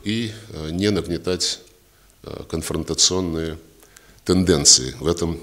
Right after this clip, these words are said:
регионе. Россия по-прежнему будет выступать за, э, неукоснительное и полное выполнение соответствующих резолюций Совета Безопасности оон.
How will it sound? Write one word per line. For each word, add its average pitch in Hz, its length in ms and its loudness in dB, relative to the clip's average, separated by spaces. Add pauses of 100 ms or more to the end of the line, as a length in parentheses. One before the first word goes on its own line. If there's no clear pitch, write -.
регионе. 76 560 -6 (1080)
Россия 104 440 8
по-прежнему 127 540 4
будет 90 340 0 (380)
выступать 95 580 0
за, 92 380 2 (160)
э, 76 160 -6
неукоснительное 85 840 -2
и - 20 -6
полное 104 400 -2
выполнение 80 580 -4
соответствующих 78 720 -4
резолюций 85 440 -6
Совета 82 280 -4
Безопасности 76 800 -2
оон. 71 280 -8